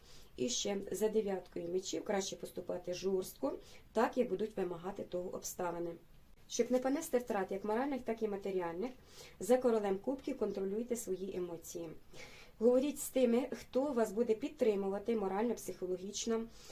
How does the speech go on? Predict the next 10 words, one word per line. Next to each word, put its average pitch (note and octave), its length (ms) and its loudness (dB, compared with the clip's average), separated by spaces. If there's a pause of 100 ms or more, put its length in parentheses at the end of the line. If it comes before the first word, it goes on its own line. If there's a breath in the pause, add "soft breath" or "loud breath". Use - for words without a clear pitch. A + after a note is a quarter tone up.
(200 loud breath)
Тут C4+ 180 0
краще A3+ 380 4
отримати G#3+ 460 2
якусь G3 220 -6
пораду, G#3+ 440 0
розраду, G#3 580 2 (560 loud breath)
ніж B3 260 4
просто A3 320 2
себе G3 260 -2
накрутити. E3 720 -4